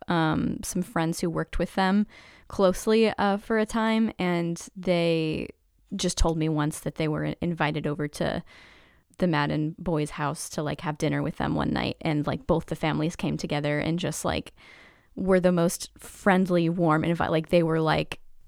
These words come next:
there was something about, <laughs> oh, like, Cameron and Nicole exchanging some kind of, like,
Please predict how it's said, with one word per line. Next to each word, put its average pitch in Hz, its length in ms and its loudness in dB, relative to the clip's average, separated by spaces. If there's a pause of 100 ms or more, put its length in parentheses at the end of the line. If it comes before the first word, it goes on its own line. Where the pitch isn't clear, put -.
(220)
there 208 220 4
was 196 120 6
something 196 320 2
about, 165 500 4
<laughs> - 100 -6
oh, 196 220 4
like, 214 240 4 (500)
Cameron 180 400 4
and 170 520 0 (440)
Nicole 180 640 4
exchanging 160 1040 0
some - 280 0
kind 165 240 0
of, 170 100 -2
like, 156 340 0